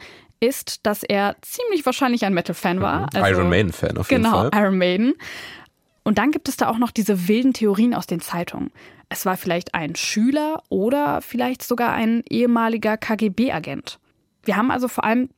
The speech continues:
Speaker 1: zwei Theorien über den Dark Avenger gerade.
Speaker 2: Oder es war doch jemand ganz anderes. In einem Dark Avenger-Virus, der etwas später erscheint,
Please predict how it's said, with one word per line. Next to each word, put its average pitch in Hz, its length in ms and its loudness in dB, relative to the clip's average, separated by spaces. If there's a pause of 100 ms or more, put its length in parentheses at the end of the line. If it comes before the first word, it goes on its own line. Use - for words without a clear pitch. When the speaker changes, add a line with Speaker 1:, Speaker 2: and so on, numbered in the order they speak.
Speaker 1:
zwei 208 380 -2
Theorien 214 500 0
über 240 240 0
den 214 140 0
Dark 208 200 -4
Avenger 190 320 -4
gerade. - 280 -8 (460)
Speaker 2:
Oder 151 200 4
es 151 160 2
war 120 120 4
doch - 180 0
jemand 95 340 2
ganz 90 200 0
anderes. - 680 -2 (560)
In 95 260 2
einem 156 240 2
Dark 95 220 2
Avenger-Virus, 85 640 2
der - 100 -2
etwas - 300 -4
später 123 340 0
erscheint, 90 640 -2